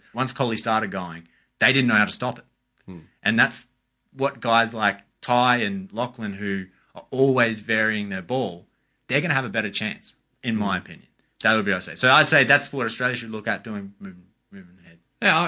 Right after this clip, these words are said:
Speaker 2: and look, I don't disagree with you. I just hope they put the time and effort. You know, I think that, uh, I feel like I always rag on Ashton Agar 'cause I always am.
Speaker 1: <laughs>
Speaker 2: But, like, I don't mind the guy. Just,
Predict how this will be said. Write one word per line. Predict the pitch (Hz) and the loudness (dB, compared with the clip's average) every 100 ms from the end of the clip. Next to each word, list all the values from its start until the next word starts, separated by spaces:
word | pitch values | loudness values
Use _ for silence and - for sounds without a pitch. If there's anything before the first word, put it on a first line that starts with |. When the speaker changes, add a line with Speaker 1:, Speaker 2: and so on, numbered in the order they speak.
| 170 | -2
Speaker 2:
and | 180 | -2
look, | 175 135 | -2 0
I | 143 | -2
don't | 147 139 | -2 -2
disagree | 123 120 110 127 | -4 -8 -2 -2
with | 139 | -2
you. | 202 | -4
I | 156 | -2
just | 113 113 | -4 -4
hope | 113 | -6
they | 107 | -6
put | 110 98 | -10 -12
the | |
time | 107 104 | -6 -6
and | 98 | -4
effort. | 95 95 87 - _ _ _ _ 95 | -8 -10 -14 -14 _ _ _ _ -12
You | |
know, | 92 92 101 - | -12 -12 -16 -16
I | |
think | 104 127 104 | -8 -8 -6
that, | 110 101 - - | -6 -8 -12 -12
uh, | 104 95 98 98 - - _ _ _ _ _ _ - - - _ _ _ - | -6 -2 0 0 -4 -20 _ _ _ _ _ _ -18 -18 -20 _ _ _ -4
I | |
feel | 147 240 | 2 4
like | 233 180 | 4 4
I | |
always | 156 170 175 123 | 6 8 6 6
rag | 117 127 | 2 4
on | 139 135 | 2 0
Ashton | 135 139 143 | 0 -2 -2
Agar | 139 143 175 202 | 0 2 2 0
'cause | - 135 | -2 0
I | 127 | 2
always | 123 117 | 2 2
am. | 104 98 160 196 - - | 4 4 4 2 -2 -10
Speaker 1:
<laughs> | - - | -8 0
Speaker 2:
But, | 135 | 4
like, | 131 131 - _ - | 4 2 -2 _ -2
I | |
don't | 214 190 | 0 2
mind | 165 160 | 2 2
the | 147 | 4
guy. | 156 156 110 90 | 6 6 4 0
Just, | 127 123 - - | -2 -4 -4 -16